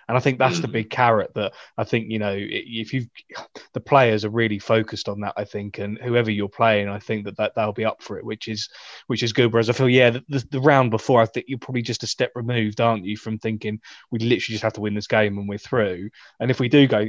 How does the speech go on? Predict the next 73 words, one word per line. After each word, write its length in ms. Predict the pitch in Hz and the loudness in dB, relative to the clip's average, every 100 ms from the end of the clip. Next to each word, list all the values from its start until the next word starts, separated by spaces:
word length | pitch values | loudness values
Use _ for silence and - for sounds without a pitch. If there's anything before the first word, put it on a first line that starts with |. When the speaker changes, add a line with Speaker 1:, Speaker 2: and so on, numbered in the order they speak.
| - | -4
Speaker 1:
you 140 | 123 | -6
know, 140 | 104 104 | -4 0
that 260 | 127 - | 0 2
game, 480 | 131 113 101 98 123 _ _ _ _ _ _ - | 2 2 0 -6 -14 _ _ _ _ _ _ -6
it'd 80 | 143 | 4
be 80 | 139 | 6
disappointing 600 | 175 165 147 156 135 117 | 8 6 6 4 4 0
for 80 | 117 | -2
the 80 | 107 | 0
fans, 420 | 120 110 104 104 | 2 2 0 0
won't 240 | 113 110 | 0 0
it, 80 | 92 | -4
if 140 | 107 | -6
we 100 | 117 | -4
lose 240 | 110 113 110 | -2 -2 -2
that 140 | 110 | -4
semi-final? 580 | - 107 107 120 110 104 | -4 -6 -4 -4 -4 -4
But, 220 | 110 110 - - - _ | -2 -2 -4 -20 -20 _
you 100 | 120 | -6
know, 100 | 110 | -2
imagine 300 | 110 131 127 | 2 4 4
how 160 | 110 117 | 2 4
that 140 | 110 | 4
is 140 | 107 104 | 0 -4
for 80 | 104 | -10
the 80 | |
players 580 | 101 120 113 101 95 - - | -4 2 4 2 -2 -10 -6
to 80 | 110 | -6
actually 300 | - - 110 | -6 -10 -10
play 360 | - 131 113 | -2 2 2
at 100 | 101 | 2
Wembley. 560 | 113 117 104 76 87 110 _ _ - - 117 | -2 -2 -4 -8 -12 -14 _ _ -18 -10 -8
I 60 | 120 | -4
mean, 280 | 110 110 67 | -4 -4 -8
most 320 | 110 113 107 | -6 -4 -4
of 80 | 104 | -4
our 100 | 104 | -4
squad 240 | - 107 | -4 -8
will 80 | 107 | -4
never 220 | 107 110 | -2 -2
do 260 | 101 120 123 | 0 0 0
that, 360 | 107 69 69 - - - - _ 113 | -2 -6 -8 -8 -14 -20 -20 _ -2
um, 420 | 107 104 101 104 | 0 -2 -4 -6
you 80 | 110 | -6
know, 100 | 101 | -6
unless, 220 | 113 110 | -6 -6
unless 280 | 104 110 - | -6 -6 -6
we 100 | 104 | -4
get 180 | 123 | -4
there 120 | 98 107 | -4 -8
this 220 | 110 - | -8 -2
season. 520 | 143 135 117 98 104 | 2 2 0 -6 -8
So 140 | - | -6
you, 220 | 113 110 113 | -4 -4 -8
you've 160 | 120 107 | -6 0
gotta 140 | 120 | 2
look 220 | 117 - | 2 0
at 60 | 104 | -4
it 120 | 98 | -6
and 120 | 107 | -8
say, 120 | 104 107 | -6 -6
what 360 | 110 127 120 | -2 0 0
a 80 | 104 | -2
massive 360 | 113 110 - 107 | -6 -6 -6 -4
letdown 380 | 117 - 107 107 | -4 -2 -4 -4
that 100 | 110 | -6
would 100 | 110 | -6
be 140 | 107 | -10
for 120 | - | -6
them 220 | 110 113 | -2 -2
if 120 | 104 - | -2 -6
they 240 | 104 107 | -8 -6
somehow, 580 | - 107 101 104 101 | -6 -6 -4 -2 -4